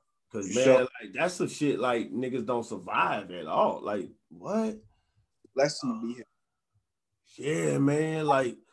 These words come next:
Speaker 1: how long was that shit? Like, how long did you have to be, like, do you still have to go to the doctor?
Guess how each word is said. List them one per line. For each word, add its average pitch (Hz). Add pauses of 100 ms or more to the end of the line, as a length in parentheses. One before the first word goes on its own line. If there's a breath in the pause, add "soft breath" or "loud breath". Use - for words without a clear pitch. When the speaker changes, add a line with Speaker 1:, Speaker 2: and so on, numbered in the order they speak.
(380 soft breath)
Speaker 1:
how 214
long 220
was 185
that 170
shit? 170
Like, 147
how 185
long 202
did 165
you 190
have 175
to 151 (180)
be, 143
like, 139
do 131
you 165
still 180
have 170
to 175
go 175
to 170
the 165
doctor? 190